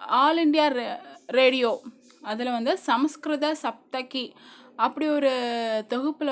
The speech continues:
வந்து நிகழ்ச்சி தலைப்புல வந்து நிகழ்ச்சியை வந்து ஒளிபரப்புறாங்க.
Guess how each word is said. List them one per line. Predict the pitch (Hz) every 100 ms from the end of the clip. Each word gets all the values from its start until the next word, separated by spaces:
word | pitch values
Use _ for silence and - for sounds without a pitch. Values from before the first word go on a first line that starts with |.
| 233
வந்து | 214 226 392 359 269 240 233 220 220
நிகழ்ச்சி | 240 330 359 - 285
தலைப்புல | 247 247 277 285 254
வந்து | 226 311 403
நிகழ்ச்சியை | 277 302 311 302 247
வந்து | 220 226 302 415 - - - -
ஒளிபரப்புறாங்க. | 233 262 240 233 220 220 196 190 240